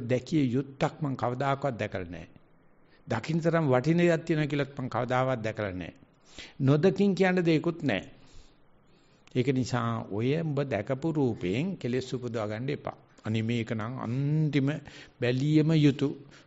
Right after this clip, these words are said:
නොබැලියම යුතු දේවල් කියලා අපි අනික් අයටත් ඇඟිලි දික් කරලා පෙන්නනවානේ. එහෙම දෙයක් මුළු ලෝකෙම නැහැ.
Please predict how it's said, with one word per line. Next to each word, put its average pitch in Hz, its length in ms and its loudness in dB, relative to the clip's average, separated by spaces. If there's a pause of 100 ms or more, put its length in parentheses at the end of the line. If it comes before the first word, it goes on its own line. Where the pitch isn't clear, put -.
නොබැලියම 156 680 6
යුතු 160 280 0
දේවල් 156 340 2
කියලා 147 220 2
අපි 123 220 0
අනික් 117 340 -2
අයටත් 151 300 0
ඇඟිලි 156 260 2
දික් 165 160 0
කරලා 170 200 0
පෙන්නනවානේ. 160 440 -2 (280)
එහෙම 175 260 0
දෙයක් 190 360 -2
මුළු 180 180 2
ලෝකෙම 160 360 2
නැහැ. 85 240 -6